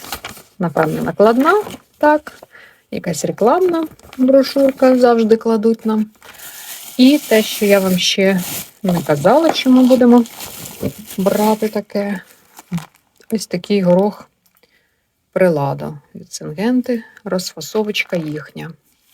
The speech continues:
Ми взяли дві, два пакети, тобто кілограм. Або так, навіть два кілограми, напевно, тому що він такий важкенький. Так.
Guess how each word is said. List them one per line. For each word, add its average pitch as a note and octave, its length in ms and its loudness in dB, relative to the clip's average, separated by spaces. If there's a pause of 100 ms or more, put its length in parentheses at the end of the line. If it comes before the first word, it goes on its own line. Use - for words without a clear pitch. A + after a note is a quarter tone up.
(1400)
Ми G#3 120 -2
взяли F#3+ 340 4
дві, F3 420 -2 (200)
два F3 200 -2
пакети, D#3+ 600 -10 (240)
тобто - 360 -20
кілограм. D#3+ 500 -8 (1200)
Або E3+ 220 0
так, D#3+ 280 -6
навіть G3 320 2
два F3+ 200 0
кілограми, D#3+ 440 -2
напевно, D#3 360 -6
тому D#3+ 180 -8
що E3 180 -8
він E3 100 -6
такий F3+ 220 -10
важкенький. E3+ 680 -8 (2250)
Так. - 280 -20